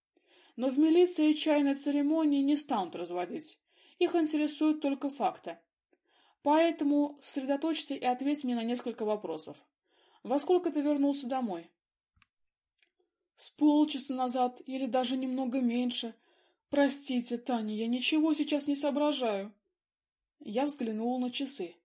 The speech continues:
Было около семи. Значит, приблизительно минут пятнадцать-двадцать седьмого. Мне-то позвонил сразу? Сначала я был в шоке,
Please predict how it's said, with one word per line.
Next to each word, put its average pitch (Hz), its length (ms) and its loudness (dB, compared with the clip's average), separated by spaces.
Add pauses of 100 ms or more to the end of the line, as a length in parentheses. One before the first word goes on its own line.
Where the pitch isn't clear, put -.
(180)
Было 240 400 -4
около 240 300 -2
семи. 226 420 -6 (1120)
Значит, 277 560 -2
приблизительно 302 680 4
минут 233 340 -2
пятнадцать-двадцать 208 960 -4
седьмого. 196 580 -6 (680)
Мне-то 277 320 0
позвонил 269 480 0
сразу? 302 500 0 (920)
Сначала 311 640 0
я 269 240 0
был 294 260 2
в 294 80 -4
шоке, 240 520 -4